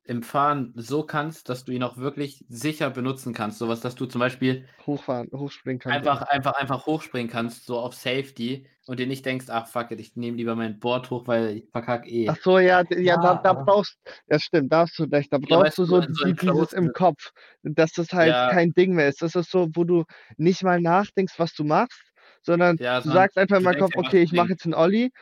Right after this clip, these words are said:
Speaker 2: und denkst jetzt nicht darüber nach: "Ey, ich schieb jetzt den
Speaker 1: Ja.
Speaker 2: Fuß hoch, den mach ich runter" und so. Du machst den
Speaker 1: Ja.
Speaker 2: einfach.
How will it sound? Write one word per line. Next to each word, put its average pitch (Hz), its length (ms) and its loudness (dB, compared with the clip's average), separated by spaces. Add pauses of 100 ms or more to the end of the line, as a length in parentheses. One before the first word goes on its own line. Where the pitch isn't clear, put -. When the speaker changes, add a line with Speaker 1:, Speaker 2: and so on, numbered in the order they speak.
(100)
Speaker 2:
und 151 180 0
denkst 185 220 0
jetzt 170 180 -2
nicht 165 140 -2
darüber 151 280 0
nach: 147 280 2
"Ey, 147 340 2
ich 131 100 -4
schieb - 220 -8
jetzt 143 240 -4
den 131 240 0
Speaker 1:
Ja. 120 80 -8
Speaker 2:
Fuß 143 300 -8
hoch, 151 260 -2
den 143 200 -4
mach 143 160 -4
ich 135 180 -12
runter" 139 320 -2
und 135 120 -8
so. 147 140 -4
Du 147 160 -8
machst 180 300 -2
den 123 120 -4 (100)
Speaker 1:
Ja. 107 200 -10
Speaker 2:
einfach. - 120 -20